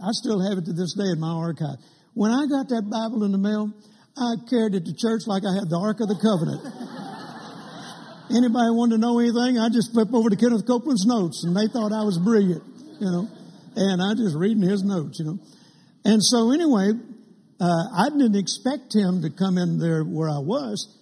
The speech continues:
but in a little while he came in and he said, "The Lord impressed upon me to come and talk to you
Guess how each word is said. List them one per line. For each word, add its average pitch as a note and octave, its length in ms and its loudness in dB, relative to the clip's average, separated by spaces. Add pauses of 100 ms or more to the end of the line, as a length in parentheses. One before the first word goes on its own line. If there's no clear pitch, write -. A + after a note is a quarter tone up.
(420)
but G3 80 0
in G3 80 2
a F#3+ 80 0
little B3 220 2
while G#3 200 0
he G3 140 2
came G#3 300 0
in A#3+ 80 2
and A#3 100 0
he F#3+ 100 0
said, F#3 300 -2 (460)
"The G#3 120 2
Lord B3 320 2 (280)
impressed F#3+ 480 -2
upon F3+ 340 -2
me F3+ 180 0
to F3 80 -2
come E3+ 280 -4
and C#3+ 120 -8
talk E3 240 -6
to C#3+ 80 -10
you B2+ 240 -10